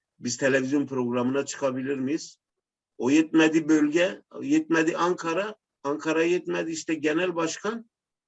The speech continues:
O dönecek gelecek de bir tane siyasetçi alacağız. Onların istediği soruları soracağız.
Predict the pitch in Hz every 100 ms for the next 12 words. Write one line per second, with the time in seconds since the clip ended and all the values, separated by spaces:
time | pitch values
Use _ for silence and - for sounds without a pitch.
0 | - 147 156 170 180 196 - 185 196 214
1 | 233 214 202 202 190 196 - 175 160 180
2 | 170 208 190 180 190 247 220 - - 139
3 | 170 190 185 180 175 196 - 156 139 131
4 | 123 - 110 107 95 82 -